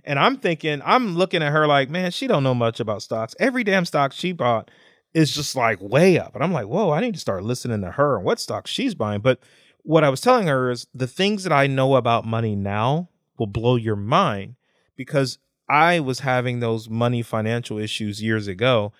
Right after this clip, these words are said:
and I don't like those. And so I studied and doubled down to become that.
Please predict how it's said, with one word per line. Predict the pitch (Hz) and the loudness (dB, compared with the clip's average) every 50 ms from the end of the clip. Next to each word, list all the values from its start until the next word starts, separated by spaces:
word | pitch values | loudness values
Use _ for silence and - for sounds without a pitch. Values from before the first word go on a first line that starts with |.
| _ _ _ _ | _ _ _ _
and | 131 123 123 117 - - | -4 -4 -4 -6 -6 -2
I | 120 127 | 0 0
don't | 117 139 127 131 95 - | 2 2 2 0 0 -4
like | 110 117 120 123 120 - | -4 -2 -2 -2 -2 -4
those. | - - - - - - - - _ | -6 -8 -8 -8 -12 -20 -20 -16 _
And | 113 113 110 | -8 -8 -8
so | - - 131 120 117 110 - _ _ _ _ | -4 -2 0 0 0 -2 -4 _ _ _ _
I | - 120 | -8 -8
studied | 120 - - - 151 143 131 135 127 123 | -8 -8 -2 2 2 4 4 2 0 0
and | 113 117 | -2 0
doubled | 117 117 110 110 107 101 | -2 -2 -2 -4 -6 -2
down | 123 127 143 139 123 113 107 107 104 104 113 - _ _ _ _ _ | 2 2 2 4 2 0 0 -4 -6 -8 -12 -18 _ _ _ _ _
to | - 120 | -10 -6
become | 110 113 - - 143 139 135 123 | -6 -6 -2 0 2 2 2 2
that. | 104 80 - | 0 -2 -6